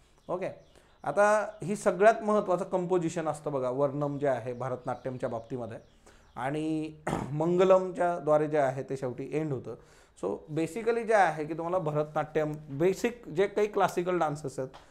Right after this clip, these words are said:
ते खूप चांगल्या पद्धतीने माहीत असणं अपेक्षित आहे. भरतनाट्यम, कथ्थक, कथ्थकली, कुचिपुडी, सत्रिया, ओडिसी,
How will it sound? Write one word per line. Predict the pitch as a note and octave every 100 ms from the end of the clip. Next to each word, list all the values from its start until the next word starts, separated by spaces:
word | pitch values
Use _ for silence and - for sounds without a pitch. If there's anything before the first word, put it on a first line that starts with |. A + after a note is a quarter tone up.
| _ _
ते | F3+ F3+
खूप | A3 G#3
चांगल्या | F#3 F3 F3
पद्धतीने | F3 D3+ D#3 D#3
माहीत | D3 D3 C3+
असणं | - D#3+
अपेक्षित | D#3 C3+ C#3 B2
आहे. | A#2
भरतनाट्यम, | C3+ C#3 C#3+ C3+ - B2+ C3
कथ्थक, | - C#3 - D3+ C3 D#3
कथ्थकली, | - - D3+ D3 C#3 C3+
कुचिपुडी, | D3 C#3 D3 C#3 C3+ B2
सत्रिया, | A#2+ - D#3 C#3+ C3+ B2
ओडिसी, | C3+ D3 C#3 C3+ A#2+